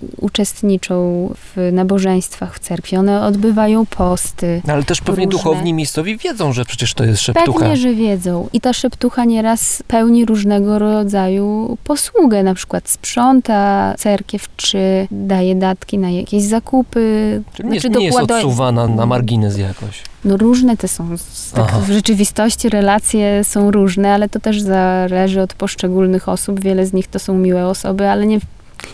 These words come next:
Speaker 1: nie zawsze tak jest. I bardzo często szeptuchy, zdarzało się, że też w chórach śpiewały, bo te osoby bardziej zaangażowane właśnie w życie parafii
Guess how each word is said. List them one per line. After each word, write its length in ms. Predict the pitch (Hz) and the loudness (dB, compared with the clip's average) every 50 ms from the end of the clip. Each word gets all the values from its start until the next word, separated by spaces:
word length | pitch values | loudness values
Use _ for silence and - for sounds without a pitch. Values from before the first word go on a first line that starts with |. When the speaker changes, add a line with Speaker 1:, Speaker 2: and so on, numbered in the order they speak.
| - - | -6 0
Speaker 1:
nie 120 | 240 240 220 | 0 2 2
zawsze 300 | 214 202 196 - - 190 | 2 0 0 -2 -6 -8
tak 220 | - 185 185 - | -6 -8 -6 -4
jest. 240 | 220 240 247 - - - - - - - - - - - | -4 -4 -4 -6 -8 -14 -20 -20 -20 -20 -20 -16 -6 -2
I 120 | 233 233 202 | 0 0 2
bardzo 280 | 220 220 226 226 247 | 2 2 2 2 0
często 360 | - - 240 233 233 - 240 | 0 2 0 0 0 -2 -4
szeptuchy, 760 | 226 - 233 - - - 208 208 - - 226 220 214 - - - - | -2 -2 -4 -4 -4 -4 -4 -4 -4 -4 -4 -4 -2 -4 -4 -6 -6
zdarzało 520 | 220 220 214 226 220 214 214 196 196 214 214 | -6 -2 0 2 2 4 4 2 2 0 -2
się, 180 | - - 240 | -2 -4 -4
że 80 | 220 226 233 240 240 - | -2 -2 -2 -2 -2 -4
też 160 | - 277 - | -4 -6 -6
w 100 | - - | -6 -12
chórach 400 | - - 466 427 339 247 214 - | -6 -2 0 2 2 2 0 -2
śpiewały, 500 | - - - 220 202 196 190 185 190 185 | -4 -4 -2 -2 0 2 2 2 2 0
bo 140 | 180 196 190 | 0 -2 -4
te 160 | - 220 208 | -2 -2 -4
osoby 360 | 202 - - 220 208 202 208 | -4 -4 -2 -2 0 0 2
bardziej 400 | 196 208 226 226 220 208 208 208 196 | 2 2 2 2 2 2 0 0 0
zaangażowane 1080 | 202 196 190 190 190 190 190 196 196 202 196 185 190 185 185 185 190 185 185 185 190 - - - - - - - - - - - | 0 0 2 2 2 2 0 0 0 0 -2 0 0 0 0 0 0 0 0 -2 -2 -6 -10 -16 -18 -18 -18 -18 -20 -20 -10 -4
właśnie 380 | - 196 190 - - 214 202 196 | -2 -2 0 0 0 0 2 2
w 60 | 185 | 0
życie 500 | 190 185 202 190 - - 196 190 190 190 - | 0 -2 -2 -2 -2 -2 -2 0 0 -2 0
parafii 640 | - 202 185 180 170 175 - - - 220 240 262 | 0 0 0 0 0 -4 -4 -4 -2 0 0 0